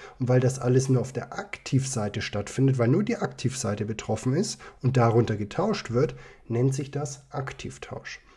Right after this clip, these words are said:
Und du merkst, bei so einem Aktivtausch bleibt die Bilanzsumme auf der Aktiver und der Passiver ganz normal gleich. Es hat sich nichts geändert. Dann auf der anderen Seite gibt's den Passivtausch. Auch da haben wir jetzt dieses Beispiel,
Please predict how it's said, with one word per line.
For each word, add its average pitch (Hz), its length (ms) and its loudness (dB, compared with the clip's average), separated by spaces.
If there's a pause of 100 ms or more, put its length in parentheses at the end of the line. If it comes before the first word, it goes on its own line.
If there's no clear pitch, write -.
(140)
Und 117 120 2
du 107 60 2
merkst, 147 400 2
bei 107 80 -6
so - 120 -10
einem 92 120 -10
Aktivtausch - 760 -2 (380)
bleibt 98 380 -2
die 135 60 2
Bilanzsumme 131 800 -2
auf 135 140 -12
der - 120 -8
Aktiver - 640 -2
und 160 100 0
der 131 80 4
Passiver 117 680 -4 (220)
ganz 117 300 -2 (120)
normal 151 340 4
gleich. 226 460 0
Es - 100 -10
hat 127 120 -2
sich 131 180 -2
nichts 190 420 -2
geändert. - 640 -2 (200)
Dann 196 220 6
auf - 140 -2
der 175 120 6
anderen 165 200 8
Seite 139 240 2
gibt's - 280 -2
den 165 160 -4
Passivtausch. - 920 -4 (160)
Auch 139 240 -2
da 180 460 2
haben 117 140 2
wir 110 80 -2
jetzt - 300 -10
dieses 135 280 -2
Beispiel, 143 540 -4